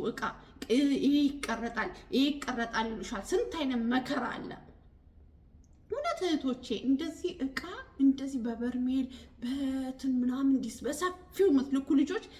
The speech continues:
አልጋ ልብስ ራሱ ከቱርክ የሚገባ አልጋ ልብስ፣ ወይኔ፣ ወይኔ ኢትዮጵያ ላይ ወይኔ ያለው አልጋ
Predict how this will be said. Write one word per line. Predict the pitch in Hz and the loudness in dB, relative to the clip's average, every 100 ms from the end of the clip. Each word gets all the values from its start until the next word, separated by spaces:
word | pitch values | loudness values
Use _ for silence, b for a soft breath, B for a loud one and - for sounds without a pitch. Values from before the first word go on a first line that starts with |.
| B - | B 2
አልጋ | 427 403 403 | 2 2 0
ልብስ | 349 269 - | 2 0 -2
ራሱ | 226 226 - - - | -2 -2 -6 -10 -6
ከቱርክ | 240 233 285 - | -6 -2 -4 -2
የሚገባ | 254 247 202 226 - - | 2 2 2 -2 -2 -8
አልጋ | 208 202 202 214 208 | -8 -8 -8 -8 -6
ልብስ፣ | 285 - 233 | -8 -10 -10
ወይኔ፣ | 226 285 277 240 294 311 294 294 | -8 -4 -4 -4 -4 -6 -6 -6
ወይኔ | 285 302 285 285 | -4 -2 0 0
ኢትዮጵያ | 285 285 277 - 294 | -2 -6 -8 -8 -6
ላይ | 285 294 320 403 370 359 339 320 - | -6 -4 -2 0 -2 -4 -4 -6 -2
ወይኔ | 262 320 339 | 0 2 0
ያለው | 339 302 320 320 | 0 -2 -2 -2
አልጋ | 311 262 | -4 -2